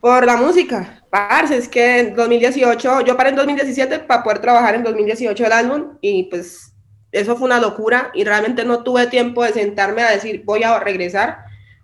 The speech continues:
Ahorita siento que mentalmente estoy más madura pa' muchas cosas que no quería leer en ese momento en la universidad, con lo que uno llama rellenos, y dejé, y dejé, hice todo lo que me gustaba,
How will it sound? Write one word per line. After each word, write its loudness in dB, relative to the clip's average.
Ahorita 4
siento 0
que 2
mentalmente 0
estoy -2
más 0
madura 2
pa' 2
muchas -2
cosas -2
que -8
no -2
quería 2
leer 0
en 0
ese -2
momento -4
en -2
la 0
universidad, -2
con -6
lo -8
que -8
uno -4
llama 0
rellenos, -2
y -4
dejé, -2
y -4
dejé, -2
hice -4
todo -2
lo -4
que -6
me -4
gustaba, -2